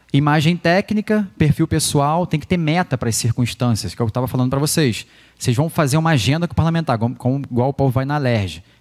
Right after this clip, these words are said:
Tem que ter uma meta pra essa circunstância. Já sei qual o, o perfil do meu parlamentar, então preciso da, fazer imagem tal, a meta pra circunstância. Imagem arquetípica.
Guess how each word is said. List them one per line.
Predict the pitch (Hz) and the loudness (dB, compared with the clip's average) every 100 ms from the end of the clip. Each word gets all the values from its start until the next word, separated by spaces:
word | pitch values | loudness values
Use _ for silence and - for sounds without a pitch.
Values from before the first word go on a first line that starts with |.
| - | -12
Tem | 110 | -8
que | - | -2
ter | |
uma | 113 151 | 0 4
meta | 147 160 - | 4 4 2
pra | 147 | 0
essa | 143 | 0
circunstância. | - 131 170 - 170 147 - - _ _ _ _ _ _ _ _ _ _ _ | 0 2 0 0 2 2 0 -10 _ _ _ _ _ _ _ _ _ _ _
Já | - 127 | -4 -2
sei | - 165 | 0 -2
qual | 170 165 165 | 0 0 0
o, | |
o | 143 135 | -4 -2
perfil | 147 - | 0 0
do | 151 | -2
meu | |
parlamentar, | 147 147 156 160 127 85 | -2 0 0 0 -2 -2
então | - 131 147 | -6 -8 -2
preciso | - - 127 | -2 -2 -4
da, | 151 151 - _ _ - | -2 -2 -4 _ _ -6
fazer | 123 143 | -2 0
imagem | 135 143 151 175 | 2 0 0 -4
tal, | 170 143 101 | 0 0 0
a | 101 | 0
meta | 110 120 123 - | -2 -2 -2 -6
pra | 151 | -6
circunstância. | - 147 170 - 135 101 - - _ _ _ _ _ _ _ _ - | -4 -2 -2 -2 0 0 -6 -14 _ _ _ _ _ _ _ _ -2
Imagem | 135 135 151 147 | 0 2 2 0
arquetípica. | 165 - 185 - 175 - 90 | 0 0 -4 0 0 0 -4